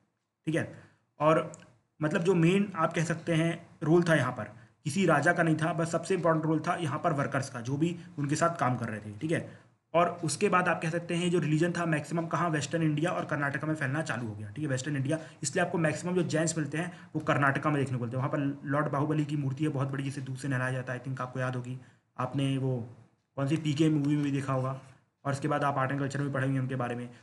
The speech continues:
उसके बाद Western India में मतलब गुजरात में, राजस्थान में, यहाँ पर भी आप देखते हो काफ़ी Jains लोग हैं, ठीक है। जैसे for example जेठालाल गुजरात को belong करता था, महाराष्ट्र में आके settle हुआ, he was Jain, ठीक है। और ultimately जो सबसे ज़्यादा popularity मिली वो मिली इन्हें चंद्रगुप्त मौर्य के द्वारा, ठीक है। चंद्रगुप्त मौर्य ने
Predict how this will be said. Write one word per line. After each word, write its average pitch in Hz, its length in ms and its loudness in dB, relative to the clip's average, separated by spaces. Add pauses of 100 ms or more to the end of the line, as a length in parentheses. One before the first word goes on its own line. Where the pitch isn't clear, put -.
(100)
उसके 147 140 -2
बाद 151 120 0
Western 147 280 2
India 135 180 2
में 131 60 0
मतलब 135 200 -2
गुजरात 131 420 -2
में, 131 80 -2
राजस्थान 131 360 -4
में, 135 80 0
यहाँ 131 100 -2
पर 135 100 -4
भी 143 60 -2
आप 139 80 -4
देखते 135 240 -6
हो 147 60 -6
काफ़ी 135 260 -2
Jains 117 280 -6
लोग 104 140 -12
हैं, 104 100 -12 (460)
ठीक 151 80 0
है। 156 60 4
जैसे 143 100 0
for 147 80 -2
example 147 220 0
जेठालाल 139 420 0 (220)
गुजरात 135 280 -2
को 139 80 -4
belong 135 240 0
करता 131 220 -6
था, 123 200 -8 (340)
महाराष्ट्र 131 320 0
में 139 60 0
आके 135 180 -2
settle 131 200 -2
हुआ, 127 280 -6 (240)
he 135 60 -2
was 131 140 0
Jain, 123 240 -4
ठीक - 500 -10
है। - 360 -4 (100)
और 175 140 6 (120)
ultimately 180 580 0 (180)
जो 156 120 0
सबसे 160 200 -2
ज़्यादा 180 220 2
popularity 156 460 2
मिली 165 200 4 (120)
वो 156 120 2
मिली 156 180 4
इन्हें 170 200 -2
चंद्रगुप्त 151 440 -2
मौर्य 127 240 -2
के 117 100 -8
द्वारा, 110 220 -12
ठीक 151 140 -6
है। 147 60 -2
चंद्रगुप्त 143 400 -4
मौर्य 135 280 0
ने 143 140 0